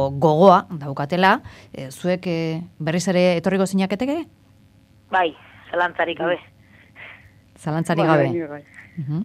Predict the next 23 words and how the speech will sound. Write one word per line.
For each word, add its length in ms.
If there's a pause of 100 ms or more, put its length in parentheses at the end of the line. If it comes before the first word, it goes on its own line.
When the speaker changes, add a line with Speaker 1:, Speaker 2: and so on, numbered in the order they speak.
(260)
Speaker 1:
Harremanetarako 720
balio 240
izan 260
du? 180 (920)
Speaker 2:
Bai, 420 (420)
bai, 180
bai, 160
bai, 160
bai. 120 (1080)
Speaker 3:
Bai, 180
niri, 240
Speaker 2:
Eh. 540 (280)
Speaker 3:
a-, 360
asko 160
gusto 260
jat 160
batez 240
be, 180
ba, 280 (520)
oso 220
formatu 320
desberdina 800
dalak-, 480